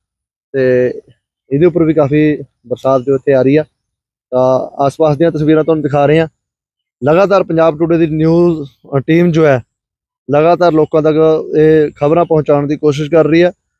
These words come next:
ਤੁਸੀਂ ਸਾਡੇ ਚੈਨਲ ਨੂੰ ਸਬਸਕ੍ਰਾਈਬ ਕਰੋ, ਲਾਈਵ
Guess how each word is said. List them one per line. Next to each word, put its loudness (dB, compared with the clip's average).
ਤੁਸੀਂ 0
ਸਾਡੇ 2
ਚੈਨਲ 2
ਨੂੰ 2
ਸਬਸਕ੍ਰਾਈਬ 0
ਕਰੋ, 2
ਲਾਈਵ 2